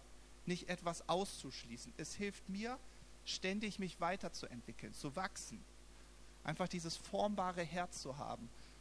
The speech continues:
Und wenn man merkt, man merkt das manchmal, dass Gott so ein paar Dinge anspricht, sagt, „Guck mal da.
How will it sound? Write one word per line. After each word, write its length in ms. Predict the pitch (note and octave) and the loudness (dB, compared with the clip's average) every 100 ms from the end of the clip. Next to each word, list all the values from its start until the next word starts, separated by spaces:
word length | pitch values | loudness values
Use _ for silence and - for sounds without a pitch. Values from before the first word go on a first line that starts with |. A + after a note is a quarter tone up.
| - | -6
Und 120 | C#3+ | 0
wenn 120 | D#3 | 2
man 180 | E3+ D#3+ | 4 2
merkt, 420 | E3 F#3 F3+ - | 4 6 6 4
man 160 | C3+ B2+ | 0 4
merkt 260 | D3+ - | 6 6
das 160 | A#2+ - | 2 0
manchmal, 360 | A#2+ A#2+ B2 B2 | -4 -4 -4 -4
dass 200 | B2+ - | -4 -4
Gott 180 | C3+ | -4
so 80 | - | -4
ein 60 | D#3+ | -6
paar 180 | - D#3+ D#3 | -4 -4 0
Dinge 220 | E3+ D#3 | 0 0
anspricht, 400 | F3 F3+ - C#3+ - - - | 0 0 -2 -2 -4 -8 -4
sagt, 240 | F#3+ - - - - | -4 -2 -8 -12 -6
„Guck 220 | - - | -4 2
mal 140 | D#3 C3+ | 2 6
da. 340 | C3 A#2 F#2 | 6 6 4